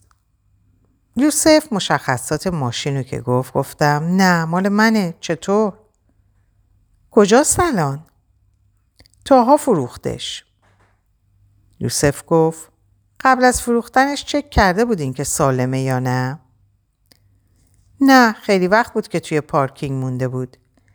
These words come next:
کسی ازش استفاده نمی‌کرد." "چطور؟ چی شده یوسف؟ اینجا بودن طاها چه ربطی به ماشین من داره؟"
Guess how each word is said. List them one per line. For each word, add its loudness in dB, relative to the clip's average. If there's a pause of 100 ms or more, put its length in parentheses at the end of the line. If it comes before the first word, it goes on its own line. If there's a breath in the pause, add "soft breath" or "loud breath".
(240)
کسی 2
ازش 2
استفاده -2
نمی‌کرد." -6
"چطور؟ -2 (380)
چی -6
شده 0
یوسف؟ 0 (1000)
اینجا 4
بودن 2
طاها 0
چه -2
ربطی -2
به 0
ماشین -2
من 2
داره؟" 0